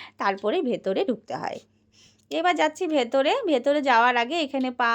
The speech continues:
হাত, মুখ সব ধুয়ে ফ্রেশ হয়ে তারপরে ভেতরে ঢুকবো। তো চলো ভেতরে যাই। এই যে চলে আসলাম ভেতরে, দেখো কত বড় জায়গা, কি সুন্দর। এখানে আমার জিজু ঠাকুরকে প্রণাম করছে,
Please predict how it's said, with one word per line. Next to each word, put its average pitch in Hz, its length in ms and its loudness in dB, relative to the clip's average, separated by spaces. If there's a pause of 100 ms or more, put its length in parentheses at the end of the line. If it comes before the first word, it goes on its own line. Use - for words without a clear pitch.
(140)
হাত, 226 340 -2
মুখ 247 180 -4
সব 247 340 2
ধুয়ে 233 260 -2
ফ্রেশ 233 360 0
হয়ে 254 140 -2
তারপরে 202 400 0 (460)
ভেতরে 208 340 -2
ঢুকবো। 160 380 -2 (300)
তো 330 100 -4
চলো 330 340 4
ভেতরে 330 480 2
যাই। 285 240 4 (1300)
এই 320 120 2
যে 349 100 0
চলে 269 280 4
আসলাম 269 360 2
ভেতরে, 262 300 -2
দেখো 254 180 0
কত 196 240 0 (120)
বড় 226 280 2
জায়গা, 202 340 0
কি 226 200 -6
সুন্দর। 202 560 -4 (340)
এখানে 269 280 -2
আমার 269 240 2
জিজু 220 320 -6
ঠাকুরকে 220 440 -4
প্রণাম 202 400 -2
করছে, 202 360 -4